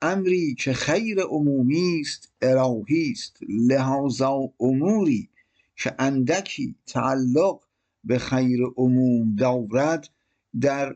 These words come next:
بین ملل متمدنه حصولش ممکن، لکن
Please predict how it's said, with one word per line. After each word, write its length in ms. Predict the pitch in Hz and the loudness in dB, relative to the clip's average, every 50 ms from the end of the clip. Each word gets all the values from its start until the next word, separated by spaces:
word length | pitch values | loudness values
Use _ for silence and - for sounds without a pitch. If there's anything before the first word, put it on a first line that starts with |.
| - _ | -14 _
بین 840 | 110 113 110 110 147 165 196 214 208 196 190 185 175 156 131 110 104 107 | -8 -6 -2 0 0 0 2 0 0 0 0 0 0 0 0 -2 -2 0
ملل 440 | 117 131 135 139 139 139 139 139 135 | 0 0 2 2 2 0 0 0 0
متمدنه 1000 | 135 135 127 - - 135 135 139 135 131 123 113 - 123 123 123 139 160 165 143 - | 0 0 -2 -2 -2 -4 -2 0 0 -2 -2 -2 -2 0 0 0 0 0 -2 -2 -2
حصولش 840 | 135 139 127 - - 202 247 240 220 202 185 175 160 151 - - 127 | 0 0 0 0 0 0 0 2 0 0 0 0 -2 -4 -4 -2 0
ممکن، 640 | 131 135 127 123 120 101 - 151 170 165 127 104 - - _ _ _ _ _ _ _ - | 0 2 2 0 0 -2 -2 -2 -2 -2 -2 -4 -8 -12 _ _ _ _ _ _ _ -2
لکن 600 | 123 143 156 180 190 170 - 196 196 196 185 170 | 0 0 0 -2 -4 -4 -2 -2 -2 -2 -2 -4